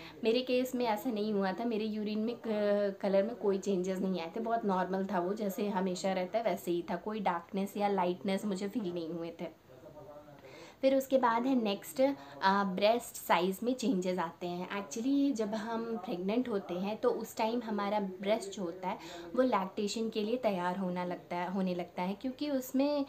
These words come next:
मिल्क का प्रोडक्शन शुरू करना होता है, तो काफ़ी सारे चेंजेस आते हैं। Even उसके साइज़ जो हैं बड़े और छोटे होते हैं, बड़े होते हैं actually, छोटे नहीं होते हैं,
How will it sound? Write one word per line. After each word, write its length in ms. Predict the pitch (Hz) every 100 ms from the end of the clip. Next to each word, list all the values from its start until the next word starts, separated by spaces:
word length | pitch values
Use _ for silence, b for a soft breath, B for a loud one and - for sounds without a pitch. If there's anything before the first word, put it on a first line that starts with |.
| B B -
मिल्क 240 | 226 240
का 140 | - 254
प्रोडक्शन 640 | 240 208 196 - 240 254
शुरू 300 | 247 220 214
करना 340 | 214 196 190
होता 300 | 190 190 180
है, 140 | 196 233
तो 120 | 277
काफ़ी 420 | 277 208 196 269
सारे 300 | 262 220 220
चेंजेस 440 | 226 196 185 185 180
आते 300 | 175 170 180
हैं। 360 | 180 175 -
Even 180 | 190 226
उसके 260 | 214 - 247
साइज़ 440 | 247 185 196 226
जो 120 | 214
हैं 180 | 220 226
बड़े 260 | 185 175 190
और 120 | 202
छोटे 300 | 202 185 190
होते 280 | 190 - 185
हैं, 140 | 214 B B B B
बड़े 220 | 196 226
होते 280 | 285 226 214
हैं 140 | 202 233
actually, 200 | 240 240
छोटे 320 | 190 180 208
नहीं 140 | 220
होते 240 | 202 180 202
हैं, 160 | 262